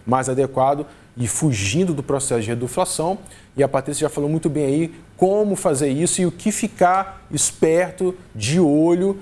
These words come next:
nas promoções, porque nem sempre a promoção é um bom negócio.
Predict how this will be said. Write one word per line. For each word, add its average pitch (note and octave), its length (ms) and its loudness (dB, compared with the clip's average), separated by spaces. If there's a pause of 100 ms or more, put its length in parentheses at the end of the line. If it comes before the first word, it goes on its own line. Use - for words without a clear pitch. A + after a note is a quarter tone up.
(200)
nas C#3+ 180 0
promoções, D3+ 720 -2
porque D#3+ 280 -2
nem G#3 200 -2
sempre A3 840 0 (180)
a D#3 100 2
promoção F3+ 440 -2
é - 20 0
um - 20 -2
bom F3+ 140 0
negócio. D3 480 -2